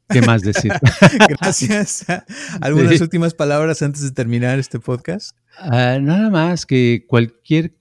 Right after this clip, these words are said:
Speaker 1: creencia que tenga uno, simplemente darse cuenta que esa creencia se puede mejorar, se
Speaker 2: Ujú.
Speaker 1: puede pulir un poquito para beneficio propio y de los demás, no para hacer daño.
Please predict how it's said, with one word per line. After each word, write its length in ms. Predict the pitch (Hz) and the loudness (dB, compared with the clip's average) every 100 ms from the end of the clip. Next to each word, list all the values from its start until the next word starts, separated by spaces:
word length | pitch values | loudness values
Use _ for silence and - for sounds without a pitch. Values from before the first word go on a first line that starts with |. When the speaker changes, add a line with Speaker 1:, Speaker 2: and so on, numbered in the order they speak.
| _ _ _ - 110 | _ _ _ -2 0
Speaker 1:
creencia 960 | 117 123 143 151 - - 131 120 110 | 2 2 2 0 -6 -4 0 0 -2
que 140 | - 107 | -4 -8
tenga 580 | _ - 123 127 123 117 | _ -2 0 2 0 0
uno, 520 | 120 139 143 139 151 - - _ | 0 0 0 -2 -6 -12 -20 _
simplemente 800 | - 156 147 147 139 143 143 147 | -2 -2 0 0 2 0 0 0
darse 320 | 135 131 135 | 0 -2 -4
cuenta 480 | - 139 143 151 139 | -2 -2 -2 -4 -6
que 500 | - 127 113 110 - | -2 0 0 -2 -8
esa 320 | - 143 - 139 | -2 -2 -2 -4
creencia 520 | 135 120 123 - 127 | 0 0 0 -2 -4
se 160 | - 110 | -4 -10
puede 440 | _ 117 113 120 | _ -4 -2 0
mejorar, 600 | 110 98 - 98 95 82 - _ _ _ _ | -2 -4 -4 -2 -2 -4 -14 _ _ _ _
se 120 | 113 | -6
Speaker 2:
Ujú. 120 | 107 113 | -4 -2
Speaker 1:
puede 200 | 120 123 | 0 -2
pulir 480 | - 104 98 123 135 | -2 -2 2 2 0
un 120 | 127 | -4
poquito 640 | 110 - - 123 - 156 - _ | -6 -8 -8 -8 -4 -6 -6 _
para 200 | - 110 101 | -4 -2 -2
beneficio 680 | 110 110 - 127 - 113 | -2 -2 -2 -4 -2 -4
propio 400 | - 120 123 143 | -2 -4 -4 -4
y 80 | 127 | -2
de 100 | 98 | -2
los 220 | 98 95 | -2 -4
demás, 480 | 104 95 98 87 - _ _ | -6 -6 -6 -10 -16 _ _
no 180 | 139 131 | -2 0
para 160 | 117 95 | -4 -4
hacer 240 | - 87 | -4 -4
daño. 300 | 87 80 78 | -6 -8 -10